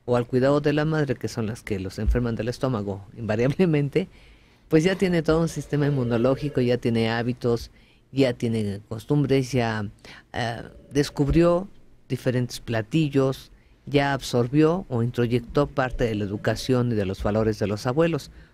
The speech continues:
Totalmente de acuerdo. Pero cuando ese niño no está a cargo, mínimo el setenta por ciento del día bajo el cuidado de los abuelos,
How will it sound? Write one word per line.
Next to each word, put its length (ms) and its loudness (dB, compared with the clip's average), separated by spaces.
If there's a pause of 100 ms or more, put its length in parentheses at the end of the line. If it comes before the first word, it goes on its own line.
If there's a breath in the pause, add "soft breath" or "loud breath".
(120)
Totalmente 680 2
de 80 0
acuerdo. 440 -4 (280)
Pero 340 2 (580)
cuando 300 2
ese 240 0
niño 380 2
no 200 0
está 360 0
a 80 -4
cargo, 460 -2 (460 loud breath)
mínimo 440 2
el 100 2
setenta 400 0
por 220 -2
ciento 420 -2
del 220 2
día 340 -2 (280)
bajo 260 -6
el 100 -6
cuidado 420 0
de 120 -2
los 220 -4
abuelos, 440 -2